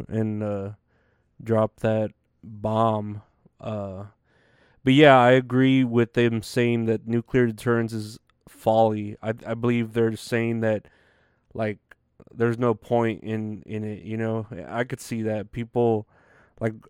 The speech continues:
you could say, "Oh, um, we're gonna stop using nuclear weapons," but no, they're gonna keep using nuclear weapons. And then we should s-, use nuclear power. I believe it's, like, the cleanest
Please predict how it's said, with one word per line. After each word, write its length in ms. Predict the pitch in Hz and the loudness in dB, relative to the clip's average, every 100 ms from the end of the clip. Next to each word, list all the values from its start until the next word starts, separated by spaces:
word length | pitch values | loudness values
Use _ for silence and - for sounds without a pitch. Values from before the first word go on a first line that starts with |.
| _ _ _ - | _ _ _ -6
you 140 | 123 | 0
could 160 | 123 - | 0 2
say, 300 | 131 123 117 | 2 4 4
"Oh, 500 | 120 135 131 123 113 | 6 8 8 8 6
um, 120 | 110 | 2
we're 120 | 120 | 0
gonna 220 | 123 123 | 2 0
stop 340 | - 123 120 - _ _ 127 | 2 6 6 4 _ _ -4
using 340 | 120 120 123 | -2 0 2
nuclear 340 | 123 - 131 | 2 2 2
weapons," 360 | 127 127 127 127 | 4 2 0 -4
but 140 | 123 | -2
no, 260 | 139 147 139 | 4 4 4
they're 160 | 135 151 | 4 2
gonna 220 | 175 147 | 2 0
keep 260 | 123 113 113 | -4 -4 -4
using 340 | 110 107 113 | -4 -4 -4
nuclear 340 | 113 - 113 | -4 -4 -4
weapons. 460 | 110 107 104 110 104 _ - - _ 117 | -2 -2 -4 -8 -8 _ -20 -20 _ 0
And 120 | 135 | 4
then 100 | 147 | 6
we 120 | 147 | 6
should 340 | - 151 135 - - | 4 2 2 -8 -20
s-, 180 | - - | -18 -12
use 340 | 117 143 196 | 0 4 4
nuclear 360 | 175 143 127 117 | 4 4 6 4
power. 400 | - 113 113 110 | 6 8 8 8
I 80 | 110 | 4
believe 460 | 120 117 117 170 | 4 4 2 2
it's, 220 | 180 - | 0 2
like, 180 | 123 113 _ - | 2 2 _ -10
the 180 | 117 113 | -4 -4
cleanest 640 | - 127 123 120 110 - | 0 0 2 2 0 -8